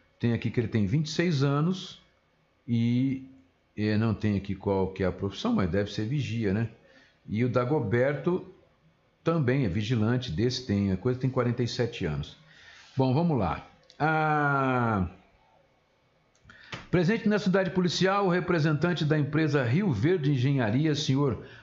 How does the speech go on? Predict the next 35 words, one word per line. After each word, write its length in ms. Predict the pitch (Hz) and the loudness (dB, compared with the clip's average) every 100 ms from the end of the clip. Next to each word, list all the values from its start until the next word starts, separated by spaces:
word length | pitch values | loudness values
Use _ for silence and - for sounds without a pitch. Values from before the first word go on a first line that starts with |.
| - | -2
Murilo 640 | 127 180 214 147 185 170 | 2 2 2 2 2 0
Gonçalves 640 | 143 131 - 131 123 113 113 | 2 0 2 2 2 0 0
de 120 | 143 | 0
Souza, 400 | 143 123 156 165 | 0 0 2 0
noticiando 640 | 180 180 - 156 165 170 - - - | 0 0 0 2 0 -2 -6 -20 -4
que 100 | 165 | 0
nessa 260 | 160 156 160 | 0 2 2
madrugada 540 | 160 165 127 131 131 | 2 0 2 2 2
foi 140 | 135 | 0
acionado 420 | 139 143 131 120 117 | 0 2 0 0 0
por 140 | 123 | -2
telefone 500 | - 143 - 117 127 | 0 0 0 0 0
pelo 220 | 123 123 | 0 -2
funcionário 500 | - 147 - 104 104 | 0 0 0 2 2
Dagoberto, 640 | 95 131 127 80 117 123 | 2 2 0 2 0 0
que 80 | - | -2
é 40 | 90 | -2
vigilante 560 | 98 123 110 127 - - - _ | 0 0 0 -2 -6 -18 -20 _
terceirizado 880 | 135 139 139 147 147 95 107 120 120 | 0 0 0 0 0 2 2 2 0
de 80 | 101 | 0
uma 160 | 104 107 | 2 0
empresa 380 | 95 104 98 | 0 0 0
particular, 800 | 101 101 - - 160 123 143 - - - - | -2 -2 -4 -4 0 0 -2 -6 -16 -12 -4
e 80 | 147 | -2
o 40 | |
funcionário 420 | 170 175 185 165 | 0 2 2 2
informou 400 | 170 190 165 151 | 0 0 2 0
que 100 | 156 | -2
por 140 | 151 151 | -2 0
volta 260 | 139 139 | 0 0
das 140 | 143 123 | 0 0
vinte 220 | 165 160 | 0 0
e 40 | |
uma 200 | 185 185 | 0 2
horas 680 | 143 139 156 170 - - | 2 0 0 0 -4 -10